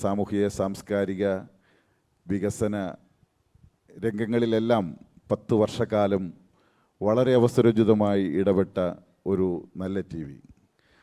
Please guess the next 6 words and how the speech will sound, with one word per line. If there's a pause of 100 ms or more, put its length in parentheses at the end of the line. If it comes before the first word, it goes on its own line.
(200)
അതൊന്ന്
പ്രേക്ഷകരിൽ
നിന്നും
പ്രേക്ഷകരിലേക്ക്
പടർന്നു
കയറുന്ന